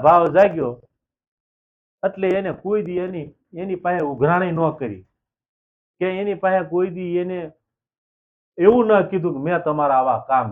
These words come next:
કર્યા. બરોબર? કે ઈ અનંત્ય, અનંત્ય રામના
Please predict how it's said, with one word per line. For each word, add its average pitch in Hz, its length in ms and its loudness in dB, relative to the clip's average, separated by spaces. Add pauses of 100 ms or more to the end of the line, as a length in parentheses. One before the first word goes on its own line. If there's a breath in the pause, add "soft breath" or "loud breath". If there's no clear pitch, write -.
કર્યા. 104 320 -10 (1500)
બરોબર? 196 320 0 (440)
કે 226 80 4
ઈ 214 320 -2 (120)
અનંત્ય, 226 500 4 (720)
અનંત્ય 277 640 2
રામના 220 500 2